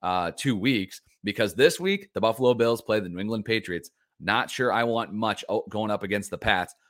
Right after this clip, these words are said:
but in week seventeen, the fantasy championship game, Gabriel Davis and the Bills will be playing the Atlanta Falcons.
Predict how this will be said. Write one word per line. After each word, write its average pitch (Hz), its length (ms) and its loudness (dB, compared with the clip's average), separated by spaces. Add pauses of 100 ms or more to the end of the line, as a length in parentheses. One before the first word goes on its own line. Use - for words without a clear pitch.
(140)
but 120 380 6 (360)
in 123 340 -2
week 110 360 -4
seventeen, 123 800 2
the 95 80 -4
fantasy 131 360 -4
championship 131 560 -2
game, 101 360 0
Gabriel 120 340 2
Davis 135 300 0
and 127 80 -4
the 113 60 2
Bills 113 280 4
will 104 80 0
be 104 60 0
playing 113 300 -2
the 113 80 0
Atlanta 95 340 -2
Falcons. 117 560 2